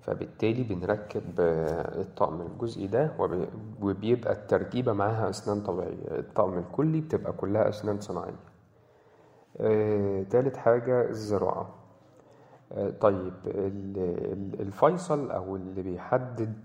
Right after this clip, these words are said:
لما المريض بيروح للدكتور، سواء كان خالع، آه، دروسه كلها أو خالع مجموعة من الدروس وعايز يركب الأسنان، الفيصل إن بيتعمل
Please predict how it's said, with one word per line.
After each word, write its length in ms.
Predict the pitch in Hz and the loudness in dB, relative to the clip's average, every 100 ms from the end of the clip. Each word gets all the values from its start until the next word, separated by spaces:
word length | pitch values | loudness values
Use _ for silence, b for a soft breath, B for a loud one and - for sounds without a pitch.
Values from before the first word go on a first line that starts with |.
| - | -6
لما 260 | 87 87 87 | -6 -4 -6
المريض 360 | 90 95 113 | -2 -2 -2
بيروح 240 | 101 98 110 104 | -2 -2 -2 -4
للدكتور، 760 | 90 - 90 - 117 117 113 110 | -6 -6 -10 0 2 2 -2 -10
سواء 360 | - 95 101 - | -6 -2 -2 -2
كان 180 | 92 90 | -10 -10
خالع، 680 | - 110 107 101 87 - - | 0 2 4 4 0 0 -6
آه، 880 | 82 - - - - - - - - - - - 80 | -8 -8 -8 -8 -10 -10 -12 -10 -12 -14 -18 -18 -10
دروسه 420 | 101 110 120 - 95 | -4 -4 -4 -6 -6
كلها 380 | 104 107 110 113 | -6 -2 2 2
أو 140 | 107 | 2
خالع 360 | - - 117 104 | 2 2 2 2
مجموعة 420 | 92 92 104 113 | -2 -4 -4 -4
من 120 | 98 | -6
الدروس 460 | 92 - 113 123 - B B B B - | -10 -8 -8 -8 -12 B B B B 0
وعايز 340 | 101 127 135 | 4 4 2
يركب 400 | 104 110 120 - 87 - | 0 0 0 -6 -6 -4
الأسنان، 640 | 80 85 - - - 165 196 | -4 -4 -8 -12 4 4 6
الفيصل 600 | 202 196 165 165 156 131 | 2 2 2 4 2 2
إن 180 | 123 123 | 2 2
بيتعمل 460 | 113 107 110 135 | 0 0 0 0